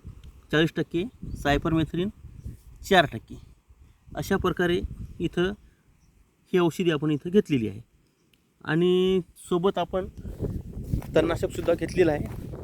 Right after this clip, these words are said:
शेकेत नावाचं, बघू शकता आपण. हे बघा, शेकेत याचे आपण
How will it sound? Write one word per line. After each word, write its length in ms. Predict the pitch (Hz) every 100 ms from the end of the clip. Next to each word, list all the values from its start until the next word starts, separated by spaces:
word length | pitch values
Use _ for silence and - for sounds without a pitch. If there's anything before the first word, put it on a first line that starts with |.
| - - - - - - - -
शेकेत 220 | 160 185
नावाचं, 400 | 151 139 135 - 247 - - - - -
बघू 160 | 120 135
शकता 260 | 139 - 120
आपण. 180 | - - - - - - - - - - - - - - - - -
हे 80 | 110
बघा, 180 | 95 - - - - - - - - -
शेकेत 360 | - - 160 180 _ _ - _ -
याचे 200 | 143 131
आपण 300 | 160 - 180